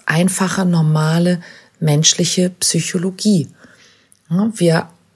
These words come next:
können aus den vielen Milliarden Eindrücken, aus denen wir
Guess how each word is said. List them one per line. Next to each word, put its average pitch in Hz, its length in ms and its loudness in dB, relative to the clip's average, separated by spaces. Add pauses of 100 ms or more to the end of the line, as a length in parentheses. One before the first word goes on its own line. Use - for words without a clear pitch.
(140)
können 190 400 2
aus 180 240 -2
den 156 220 0
vielen 233 800 2
Milliarden 190 680 2
Eindrücken, 202 760 2
aus 175 300 -2
denen 180 360 2
wir 160 280 2